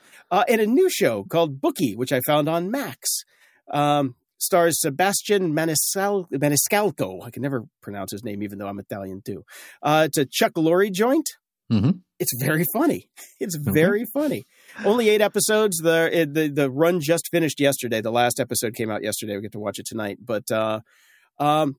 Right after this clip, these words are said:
Speaker 1: they're twenty minutes. It's, it's popcorn, but they're funny. I mean, it's lighthearted, very funny. Highly recommended.
Speaker 2: All right. Uh, I finished up The Crown. Uh, part deux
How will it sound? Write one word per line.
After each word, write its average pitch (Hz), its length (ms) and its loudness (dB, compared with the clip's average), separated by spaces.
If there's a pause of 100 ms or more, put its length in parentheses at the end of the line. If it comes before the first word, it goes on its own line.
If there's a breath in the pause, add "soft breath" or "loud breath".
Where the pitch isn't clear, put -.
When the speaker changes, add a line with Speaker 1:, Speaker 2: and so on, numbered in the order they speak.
(120)
Speaker 1:
they're 190 100 2
twenty 240 260 2
minutes. 208 460 0
It's, - 240 0
it's - 200 0
popcorn, 160 500 2
but 147 120 2
they're 139 200 4
funny. 143 380 0 (180)
I 139 80 4
mean, 143 140 4
it's 131 120 -2
lighthearted, 147 720 2 (120)
very 120 480 0
funny. 104 220 -6
Highly 101 320 -6
recommended. 90 560 -14 (560)
Speaker 2:
All 95 100 -2
right. 180 260 0 (560 soft breath)
Uh, 123 220 2
I 147 120 4
finished 147 300 0
up 139 120 -2
The 123 80 -2
Crown. 165 520 2
Uh, 104 240 0
part 107 480 -2
deux 156 240 4